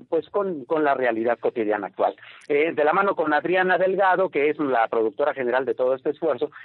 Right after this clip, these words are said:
hicimos una investigación bastante amplia. Eh, te la cuento muy rápidamente. Eh, una serie de especialistas y plumas muy importantes del periodismo, como Ezra Chabot, como Ricardo Rafael, como Alicia Salva-, Salgado, como Gabriel Bauduco,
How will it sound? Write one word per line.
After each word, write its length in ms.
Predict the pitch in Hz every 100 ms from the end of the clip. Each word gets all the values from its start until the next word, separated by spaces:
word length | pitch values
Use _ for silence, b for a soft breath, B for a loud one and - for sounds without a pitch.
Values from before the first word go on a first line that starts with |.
| B
hicimos 440 | 165 165 240 247 220
una 180 | 233 226
investigación 640 | 156 - 143 131 180 185
bastante 560 | 135 - 156 151 139
amplia. 360 | 120 113 110 104 156
Eh, 180 | 143
te 120 | 135 139
la 100 | 139
cuento 220 | 185 185
muy 160 | 190
rápidamente. 720 | 175 175 143 123 151 165 147 110 B B
Eh, 220 | - 151 170
una 220 | 185 165
serie 260 | 190 180
de 80 | 147
especialistas 840 | 117 - 127 143 127 151 151 156 139
y 300 | 143 123 117
plumas 460 | 117 151 226 208 139
muy 160 | 151
importantes 480 | 151 123 107 123 -
del 120 | 110
periodismo, 580 | 95 104 107 120 - 147
como 260 | 113 107 110
Ezra 160 | 123
Chabot, 480 | 117 104 101 120 127 _ B B _
como 460 | 117 107 104 101
Ricardo 340 | 101 107 117 120
Rafael, 480 | 107 - 98 113 117
como 180 | 101
Alicia 280 | 95 110 123
Salva-, 520 | - 92 95 104 98 - -
Salgado, 460 | 101 107 113 120
como 240 | 113 104 101
Gabriel 240 | 101 123
Bauduco, 480 | 131 131 127 151